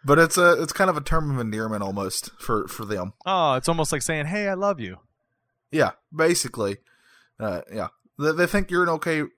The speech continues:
Speaker 1: human. But the whole meow thing, uh, just tells me that they know what they're doing and they're, they're really, truly training us instead of the other way around.
Speaker 2: <laughs> I like that, dude. I really do.
Speaker 1: Yeah.
Speaker 2: That's awesome.
Speaker 1: <laughs> All right, that's been, uh, Kitty Corner.
Speaker 2: <laughs>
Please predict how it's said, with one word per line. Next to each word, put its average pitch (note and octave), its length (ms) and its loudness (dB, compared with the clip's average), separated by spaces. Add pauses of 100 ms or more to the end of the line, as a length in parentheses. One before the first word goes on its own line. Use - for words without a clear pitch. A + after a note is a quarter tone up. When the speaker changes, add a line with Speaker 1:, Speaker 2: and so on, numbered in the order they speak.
Speaker 1:
human. A2+ 460 -6
But E3+ 160 6
the E3 80 4
whole F3 120 6
meow C#3+ 320 2
thing, E3+ 340 -2 (460)
uh, B2 60 2
just C#3 200 -2
tells C#3 240 6
me C3 80 -4
that A#2 180 -2
they A#2 120 0
know A2+ 160 -2
what G#2+ 100 -6
they're G2+ 80 -8
doing G2+ 260 -2
and F#2+ 140 -4
they're, F#2+ 160 -2 (240)
they're G#2+ 180 -4 (240)
really, C3 580 2 (560)
truly D3+ 340 4
training A2+ 400 0
us G#2 200 -2
instead G#2 240 -2
of F#2 60 -2
the F2+ 80 0
other E2+ 100 -4
way F2 120 -2
around. E2+ 280 -4
Speaker 2:
<laughs> - 0 -
I A2+ 360 -4
like G#2+ 240 -4
that, F#2 180 -10
dude. F#2 160 -10
I F#2 60 -6
really G2 260 -6
do. F#2 220 -8 (200)
Speaker 1:
Yeah. A#2 140 -6 (200)
Speaker 2:
That's G2 140 -10
awesome. F#2 380 -6 (140)
Speaker 1:
<laughs> - 120 -16
All D#3 80 0
right, D3+ 120 -2
that's C#3+ 180 0
been, F3 260 -4
uh, B2 140 2 (240)
Kitty D#3+ 240 -2
Corner. C#3 440 -6 (200)
Speaker 2:
<laughs> - 80 -6